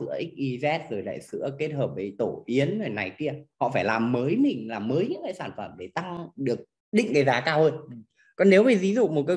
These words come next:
Speaker 1: cốc sữa bình thường năm ngoái thế mà năm nay tăng giá thì sẽ rất khó. Hoặc muốn bán giá cao rất khó. Thế nào họ thêm một chút, họ bảo, "À, sữa này là sữa tổ yến đấy." Thế ngay lập tức là họ có thể định giá nó lên cao thêm. Cho dù là cái phần giá trị gia tăng và ép vào đấy nó không nhiều.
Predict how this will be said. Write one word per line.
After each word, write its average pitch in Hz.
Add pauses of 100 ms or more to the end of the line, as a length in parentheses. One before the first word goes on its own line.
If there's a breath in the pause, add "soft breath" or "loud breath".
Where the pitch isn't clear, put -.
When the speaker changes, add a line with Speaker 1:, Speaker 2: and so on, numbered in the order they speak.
Speaker 1:
cốc 208
sữa 247
bình 165
thường 139
năm 151
ngoái 143
thế 156
mà 190
năm 143
nay 147
tăng 143
giá 117
thì 135
sẽ -
rất -
khó. - (300)
Hoặc 127
muốn 123
bán 120
giá 120
cao 139
rất 165
khó. 113 (180 loud breath)
Thế 190
nào 175
họ 143
thêm 170
một 139
chút, 220
họ 170
bảo, - (120)
"À, 147
sữa 196
này 156
là 110
sữa 156 (100)
tổ 160
yến 170
đấy." 285 (340)
Thế 180
ngay 220
lập 170
tức 247
là 156
họ 139
có 180
thể 180
định 135
giá 113
nó 123
lên 139
cao 127
thêm. 135 (460)
Cho 185
dù 180
là 120
cái 110
phần 127
giá 104
trị 156
gia 127
tăng 123
và 110
ép 180
vào 127
đấy 98
nó 107
không 127
nhiều. 104